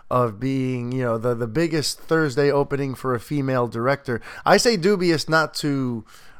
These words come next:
um, not to downplay the importance of that, but when you consider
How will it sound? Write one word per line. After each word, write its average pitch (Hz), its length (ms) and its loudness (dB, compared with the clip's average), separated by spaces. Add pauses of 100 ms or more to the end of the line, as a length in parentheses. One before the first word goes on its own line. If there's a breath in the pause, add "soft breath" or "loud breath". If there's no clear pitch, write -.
um, 95 760 -4 (960)
not 131 760 -6
to - 80 -4
downplay 143 720 2
the 117 120 -2
importance 127 580 -2
of 101 120 -4
that, 104 300 -4
but 120 120 -4
when 117 180 -4
you 110 80 -6
consider 156 580 0